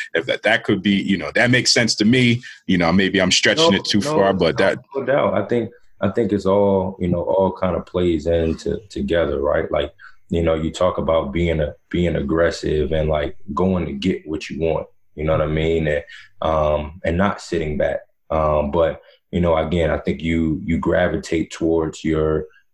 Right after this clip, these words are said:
Speaker 2: the music that appeals to you. And, you know, like, while I was at Saint John's, like,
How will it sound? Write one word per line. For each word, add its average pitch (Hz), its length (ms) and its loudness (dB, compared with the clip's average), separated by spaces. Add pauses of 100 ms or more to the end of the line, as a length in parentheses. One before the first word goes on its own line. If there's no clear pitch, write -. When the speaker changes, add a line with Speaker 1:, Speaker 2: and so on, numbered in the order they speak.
Speaker 2:
the 82 80 -2
music 82 520 0
that 82 240 0
appeals - 600 -4
to 78 100 -6
you. 78 320 -2 (100)
And, 76 380 0 (320)
you 87 80 -2
know, 85 100 2
like, 80 200 0
while 90 140 2
I 101 80 4
was 95 160 0
at 82 80 -6
Saint 85 260 -2
John's, 87 380 2
like, 78 220 0